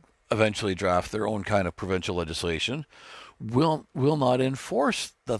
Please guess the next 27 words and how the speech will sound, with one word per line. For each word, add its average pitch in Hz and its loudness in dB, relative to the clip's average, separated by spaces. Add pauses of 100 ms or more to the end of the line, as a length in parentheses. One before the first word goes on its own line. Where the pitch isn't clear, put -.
(120)
provincial 107 -2
legislation 87 -4
because 110 2
they 131 0
have 135 0
cited 104 0
that 92 2 (560)
f-, - -12
as 95 2
they 113 2
are 104 4
a 90 0
federal 143 2
police 90 -4
service, 87 -4
they're, 90 -2 (160)
they 98 0
are 92 2 (580)
bound 95 0
to 90 -2 (580)
federal 131 0 (340)
privacy 82 2
laws, 80 -2 (220)
and 95 -2
they 113 2
feel 104 0
that 92 2